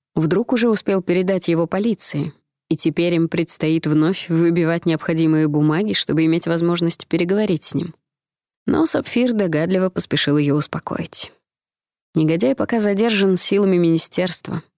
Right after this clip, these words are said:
он все еще здесь. Сами не заметив как, они уже поднимались по спиральной лестнице на верхотуру, к самому кабинету министра.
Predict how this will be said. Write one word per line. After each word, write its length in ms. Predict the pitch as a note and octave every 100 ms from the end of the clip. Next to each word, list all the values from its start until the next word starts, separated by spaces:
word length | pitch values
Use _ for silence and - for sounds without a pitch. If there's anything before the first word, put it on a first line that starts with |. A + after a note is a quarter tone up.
| -
он 240 | E3 G3+
все 180 | A3+ -
еще 200 | G#3+ A3+
здесь. 460 | G#3+ E3 F#3+ - - _ _ _ _ _ _ _ _ _ _ _ -
Сами 300 | - D4 C4+
не 160 | G3+
заметив 440 | E3 D#3+ D3+ D3 -
как, 280 | B3+ D4+ G#3+
они 180 | G#3+
уже 200 | D4 A#3+
поднимались 580 | A3 F3+ F3 G3+ A#3 -
по 120 | -
спиральной 580 | D#3+ - D#3 F3 F3+ D#3+
лестнице 580 | D3+ F#3+ - F3+ - E3
на 120 | D#3+
верхотуру, 640 | D3+ E3 C#3+ - G#3 F#3 - -
к 60 |
самому 520 | - - G3 A#3+ A3+
кабинету 500 | - E3 D#3 D3+ -
министра. 640 | D3 C#3+ D3 D#3+ - - -